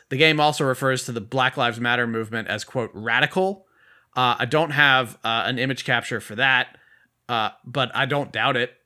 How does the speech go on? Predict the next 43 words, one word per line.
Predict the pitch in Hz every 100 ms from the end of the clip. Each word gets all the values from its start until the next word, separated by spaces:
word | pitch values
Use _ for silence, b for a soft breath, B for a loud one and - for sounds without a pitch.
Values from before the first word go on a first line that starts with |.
| _ _ -
I | 117
mean, | 117 113 101
I'm | 127
not | 127 127
trying | 135 123
to | 123 120
sit | - 135 127
here | 127
like | 113 113
a |
rumor | 104 139 135
monger | 113 117 113 107
or |
something | - 107
like | 107 -
that, | 107 110 -
but | 110
I | 110
have | 135 143 -
to | 135
imagine | 117 120 120 113 104
that | 107 -
that's | 113 - - - _ -
actually | 117 - 147 143 139
there | 160 147 107 -
if | 120 -
this | 127 -
other | 123 113
stuff | - 98
is | 113 98
there. | 101 82 78 B B B
I, | - 139 135 B B B
I | - 143
have | 185
a | 165
hard | 180 170
time | 156 165 147
imagining | 131 135 131 131 120 107
what | 135 -
the | -
context | - 156 214 165 104 - - - -
to | 143
include | 120 123 - 139 123 107